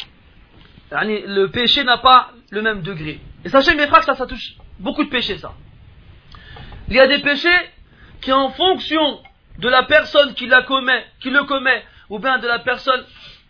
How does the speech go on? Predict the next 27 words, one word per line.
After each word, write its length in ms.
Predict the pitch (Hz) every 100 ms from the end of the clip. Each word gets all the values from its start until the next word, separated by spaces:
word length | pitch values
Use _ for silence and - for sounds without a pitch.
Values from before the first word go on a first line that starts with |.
| _ _ _
du 120 | 170 202
moins 200 | 233 185
de 140 | 208
l'acte 320 | 226 254 -
en 100 | 220
lui-même, 500 | 208 233 262 330 302 - - _ _ _ - _ - - - - - - -
amènera 460 | 247 277 269 302 294
un 60 |
péché 320 | 277 269 277 202
différent, 460 | 226 262 277 294
même 160 | 311 320
si 60 |
c'est 140 | - 302
le 80 | 277
même 200 | 302 269
acte. 440 | 254 - _ - _ _ _ - - - - - - _ _ - - - -
أضرب 360 | 269 302 262
لكم 300 | 285 277 262
مثلًا 720 | 247 226 254 262 240 254 269 -
بحديث 480 | 190 208 190 165 120 - - - - - -
قال 220 | 214 233 220
فيه 200 | 226 214
النبي 280 | 208 208
صلى 160 | - 202
الله 360 | 214 220 190 175
عليه 340 | 190 185 170
وسلم: 480 | 165 220 220 247